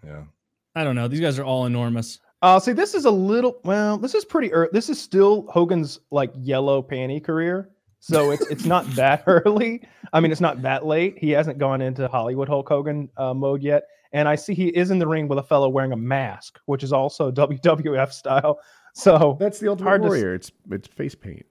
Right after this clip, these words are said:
Speaker 4: Is that what, are we
Speaker 3: <laughs>
Speaker 4: looking
Speaker 3: Yeah,
Speaker 4: at the same
Speaker 3: so
Speaker 4: thing?
Speaker 3: Well, yeah, probably. I was looking at the first one. Isn't that a mask? Yeah, that's a mask that the first guy has.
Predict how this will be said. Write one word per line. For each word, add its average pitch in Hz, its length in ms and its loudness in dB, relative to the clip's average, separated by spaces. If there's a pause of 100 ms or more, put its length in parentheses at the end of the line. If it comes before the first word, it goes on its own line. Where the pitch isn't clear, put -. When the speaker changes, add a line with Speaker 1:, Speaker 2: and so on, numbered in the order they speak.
Speaker 4:
Is - 80 -8
that 233 100 -2
what, 196 160 -4
are 208 80 2
we 139 120 4
Speaker 3:
<laughs> - 0 -
Speaker 4:
looking - 180 4
Speaker 3:
Yeah, 147 60 2
Speaker 4:
at - 40 2
the 190 60 0
same - 200 -2
Speaker 3:
so 165 80 4
Speaker 4:
thing? 170 240 -10 (640)
Speaker 3:
Well, 208 400 6 (500)
yeah, 196 280 6
probably. 151 560 0
I 151 120 2
was 165 140 -4
looking 202 140 -4
at 170 60 -4
the 151 60 -6
first 147 320 -2
one. 135 120 -8
Isn't 220 240 0
that 311 120 -2
a 226 40 0
mask? 147 440 -2
Yeah, 180 120 4
that's 180 180 2
a 165 40 0
mask 147 320 -2
that 127 80 -14
the 123 80 -8
first 127 300 -6
guy 104 180 -8
has. 101 400 -12